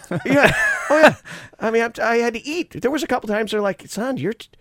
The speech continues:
Speaker 2: you're too small. You can't wrestle this kid."
Speaker 1: But
Speaker 2: And then, yeah, uh, that
Speaker 1: Yeah.
Speaker 2: and I broke, I broke my nose wart out, and they made me wear a, um, a hockey mask. So
Speaker 1: Oh
Speaker 2: I
Speaker 1: my
Speaker 2: was
Speaker 1: gosh.
Speaker 2: intimidating,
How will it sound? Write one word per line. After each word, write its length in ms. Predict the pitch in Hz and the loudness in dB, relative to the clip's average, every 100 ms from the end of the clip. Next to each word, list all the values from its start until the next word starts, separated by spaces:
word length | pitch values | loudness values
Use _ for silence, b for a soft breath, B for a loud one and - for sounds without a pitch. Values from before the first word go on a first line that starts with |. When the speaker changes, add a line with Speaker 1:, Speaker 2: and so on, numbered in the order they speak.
| b b | b b
Speaker 2:
you're 120 | - 247 | -6 -6
too 200 | - 381 | -2 -4
small. 420 | - 120 180 370 | -4 -4 -2 -2
You 160 | 202 196 | -4 -4
can't 240 | 392 240 | -4 -4
wrestle 300 | 123 120 117 | -4 -4 -4
this 220 | 107 - | -6 -8
kid." 240 | - 151 - _ B 110 | -6 -6 -6 _ B -16
Speaker 1:
But 200 | 110 92 | -12 -4
Speaker 2:
And 120 | 143 | -2
then, 220 | 147 147 147 | 0 -2 -4
yeah, 380 | - 147 139 107 - | -4 -2 -4 -6 -6
uh, 100 | 143 | -4
that 80 | 147 | 0
Speaker 1:
Yeah. 140 | 185 | 0
Speaker 2:
and 100 | 208 | 0
I 60 | 165 | -2
broke, 260 | 139 170 - | 0 -2 -4
I 100 | 135 | -6
broke 200 | 175 160 | -4 -4
my 120 | 143 | -2
nose 260 | 143 147 127 | -2 -2 -4
wart 180 | 113 | -6
out, 160 | 110 110 | -6 -6
and 80 | 123 | -4
they 140 | 131 | -4
made 220 | 135 143 | -2 -2
me 100 | 147 | -4
wear 240 | 131 127 123 | -4 -4 -4
a, 160 | 117 | -4
um, 180 | 113 107 | -4 -8
a 60 | 104 | -10
hockey 360 | - 165 - 113 | -10 -10 -8 -8
mask. 360 | 90 87 - _ b b b | -8 -12 -18 _ b b b
So 60 | 160 | 0
Speaker 1:
Oh 40 | 165 | 2
Speaker 2:
I 40 | |
Speaker 1:
my 20 | |
Speaker 2:
was 120 | 196 175 | 2 0
Speaker 1:
gosh. 120 | - | -2
Speaker 2:
intimidating, 720 | - 269 262 156 117 110 | 0 0 0 -2 -4 -6